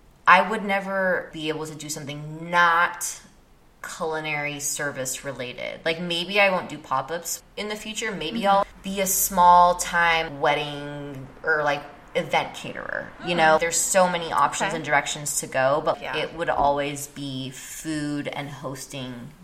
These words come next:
Speaker 1: based. That's just,
Speaker 2: Nice.
Speaker 1: like, what I do.
Speaker 2: Yeah.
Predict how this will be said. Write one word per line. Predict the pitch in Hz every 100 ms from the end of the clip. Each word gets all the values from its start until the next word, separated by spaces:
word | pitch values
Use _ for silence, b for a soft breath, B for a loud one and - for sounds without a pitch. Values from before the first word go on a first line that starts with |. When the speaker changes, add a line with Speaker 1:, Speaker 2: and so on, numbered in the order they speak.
| -
Speaker 1:
based. | - - - -
That's | - -
just, | 139 135
Speaker 2:
Nice. | 135 135 - -
Speaker 1:
like, | 139
what | 131
I | - -
do. | - 73 64 - - -
Speaker 2:
Yeah. | 190 147